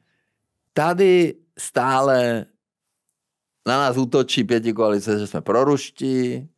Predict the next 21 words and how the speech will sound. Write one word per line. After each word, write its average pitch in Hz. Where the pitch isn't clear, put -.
jo. 98
Teďka 135
Karel 131
měl 127
schůzku, 147
ukrajinský 135
velvyslanec 131
požádal 107
o 110
schůzku, 135
tak 95
ho 98
zdvořile 95
přijal. 87
A 196
z -
toho 233
vypadl 208
nějaký 175
debilní 135
titulek, 117